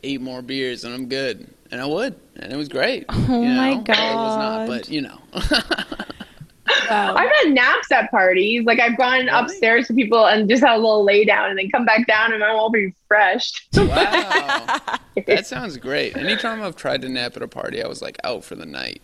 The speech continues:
Speaker 1: you know?
Speaker 3: For the rest of the night. <laughs>
Speaker 1: Yeah, yeah.
Speaker 2: Wow.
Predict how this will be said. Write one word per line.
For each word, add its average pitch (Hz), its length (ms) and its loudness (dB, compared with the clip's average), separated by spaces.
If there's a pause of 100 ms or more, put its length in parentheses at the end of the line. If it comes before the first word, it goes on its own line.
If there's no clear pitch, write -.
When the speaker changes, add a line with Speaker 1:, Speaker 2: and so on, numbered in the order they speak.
(160)
Speaker 1:
you 131 160 -10
know? 117 280 -8
Speaker 3:
For 233 60 4
the 247 100 6
rest 214 160 6
of 214 40 -2
the 214 100 4
night. 156 300 2
<laughs> - 60 0 (340)
Speaker 1:
Yeah, - 200 0 (280)
yeah. 95 280 -8 (180)
Speaker 2:
Wow. 226 580 -6